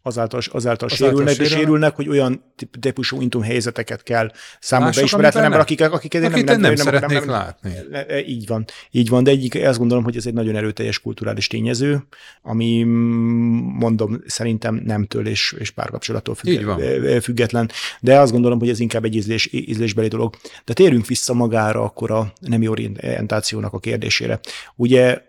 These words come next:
Speaker 1: azt tudtuk, hogy ez abszolút nem egy kétkapcsolós dolog, igen, nem, csak a férfiak érdekelnek, csak a nők érdekelnek. Ö,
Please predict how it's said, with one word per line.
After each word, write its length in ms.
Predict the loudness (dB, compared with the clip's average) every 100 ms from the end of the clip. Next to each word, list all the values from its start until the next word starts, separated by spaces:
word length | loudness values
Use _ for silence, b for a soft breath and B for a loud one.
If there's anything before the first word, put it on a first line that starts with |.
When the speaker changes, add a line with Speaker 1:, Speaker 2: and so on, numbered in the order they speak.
| _ _
Speaker 1:
azt 220 | -4 -2
tudtuk, 280 | -6 -6 -6
hogy 140 | -4
ez 120 | -4
abszolút 440 | -4 -8 -6 -6 -4
nem 120 | -4
egy 100 | -6
kétkapcsolós 640 | -6 -10 -8 -8 -6 -4
dolog, 360 | 0 2 2 -2 -10
igen, 340 | -10 -4 -2
nem, 460 | 2 4 4 0 -4
csak 200 | -10 -8
a 80 | -4
férfiak 400 | -2 -2 -2 -4
érdekelnek, 480 | -2 -2 -4 -4 -6
csak 220 | -6 -4
a 40 | -4
nők 200 | -4 -4
érdekelnek. 580 | -4 -2 0 0 0 -4 B B B B
Ö, 380 | 0 2 4 2